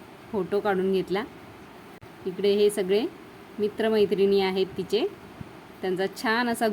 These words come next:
ग्रुप जमलेला आहे. कॉलेजमध्ये तीन वर्ष एकत्र सेलिब्रेट केलेले होते सगळे कार्यक्रम वगैरे यांनी. त्याच्यामुळे हिचा बड्डेही आता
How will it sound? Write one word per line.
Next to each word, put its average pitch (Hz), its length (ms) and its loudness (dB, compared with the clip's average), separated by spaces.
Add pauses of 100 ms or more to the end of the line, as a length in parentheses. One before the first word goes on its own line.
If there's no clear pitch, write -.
ग्रुप 208 300 -2
जमलेला 190 380 4
आहे. 185 320 0 (340)
कॉलेजमध्ये 180 560 2 (140)
तीन 202 200 2
वर्ष 196 300 0 (760)
एकत्र 202 500 -2 (220)
सेलिब्रेट 185 340 0 (140)
केलेले 185 280 0
होते 185 300 -2
सगळे 180 340 -2
कार्यक्रम 180 500 -2
वगैरे 185 240 -2
यांनी. 175 240 0 (1200)
त्याच्यामुळे 180 360 -2
हिचा 180 260 -2
बड्डेही 180 600 2
आता 202 260 0